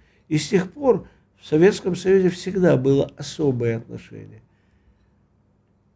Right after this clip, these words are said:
э, к национальностям, у которых есть национальное государство вне Советского Союза.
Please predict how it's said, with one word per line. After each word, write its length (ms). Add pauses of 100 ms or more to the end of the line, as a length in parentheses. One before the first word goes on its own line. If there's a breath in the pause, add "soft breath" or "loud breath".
(360)
э, 140
к 100
национальностям, 1040
у 120
которых 580
есть 380
национальное 920
государство 760
вне 400
Советского 760
Союза. 220